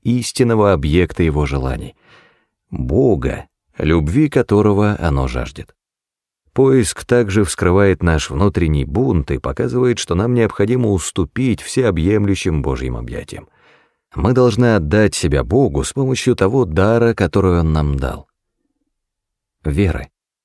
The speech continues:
Именно это становится для некоторых людей серьезным камнем преткновения.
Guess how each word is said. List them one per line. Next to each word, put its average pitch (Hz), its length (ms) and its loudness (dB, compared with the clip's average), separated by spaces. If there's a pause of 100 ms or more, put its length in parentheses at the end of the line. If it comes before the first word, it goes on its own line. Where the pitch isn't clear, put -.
(960)
Именно 101 400 2
это 80 400 2
становится 117 580 0
для 80 240 2
некоторых 76 520 0
людей 87 380 2
серьезным 123 840 2
камнем 78 420 2
преткновения. - 680 -6